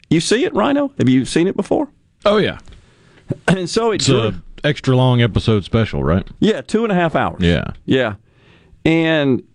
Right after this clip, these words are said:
Speaker 1: it drew just an amazing one hundred and six million viewers in nineteen eighty-three. It remains the most watched television broadcast in American history,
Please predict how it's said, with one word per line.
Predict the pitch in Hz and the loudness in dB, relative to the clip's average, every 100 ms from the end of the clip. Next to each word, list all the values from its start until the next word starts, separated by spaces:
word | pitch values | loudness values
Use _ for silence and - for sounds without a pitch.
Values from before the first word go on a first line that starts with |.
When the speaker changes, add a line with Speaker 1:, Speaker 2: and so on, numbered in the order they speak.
| _ | _
Speaker 1:
it | 151 127 110 | -2 -2 -2
drew | 139 185 220 196 156 143 _ _ _ _ _ _ _ _ 127 | 0 2 0 0 -2 -6 _ _ _ _ _ _ _ _ -2
just | 156 330 349 - | 2 2 0 0
an | 143 | 0
amazing | 120 107 120 165 185 123 110 95 - _ | 2 2 2 0 0 0 0 -2 -6 _
one | 110 127 175 233 | 0 2 2 2
hundred | 240 - 233 185 180 180 165 - | 0 0 -2 0 0 0 -2 -2
and | 180 156 | -2 -4
six | - - 247 202 175 - - 123 | -4 -4 -2 -2 -2 -6 -2 0
million | 135 139 160 175 175 170 156 | 2 2 2 2 2 2 0
viewers | 123 143 165 156 110 82 - - _ _ _ | 2 2 4 2 0 -2 -10 -16 _ _ _
in | 117 120 | 0 2
nineteen | 139 147 147 143 | 0 -2 0 2
eighty-three. | 139 143 143 - 127 110 113 - _ _ _ _ _ _ 147 | 2 0 -2 0 0 0 -2 -8 _ _ _ _ _ _ 0
It | 185 214 | 0 0
remains | - 170 165 170 233 254 165 87 65 - - _ _ _ _ - | 0 2 2 2 0 0 2 0 -4 -12 -18 _ _ _ _ -2
the | 143 | 0
most | 156 160 - | 0 -2 -4
watched | 110 143 170 185 - | 0 0 0 -4 -8
television | - 160 160 151 151 135 110 | -2 0 2 0 2 2 2
broadcast | 123 139 147 - 147 143 139 - | 2 2 0 -2 -2 0 -2 -2
in | 120 | 0
American | 110 120 139 151 147 151 143 | 2 2 2 0 2 0 0
history, | - 196 - 127 127 | 0 -2 -2 -2 0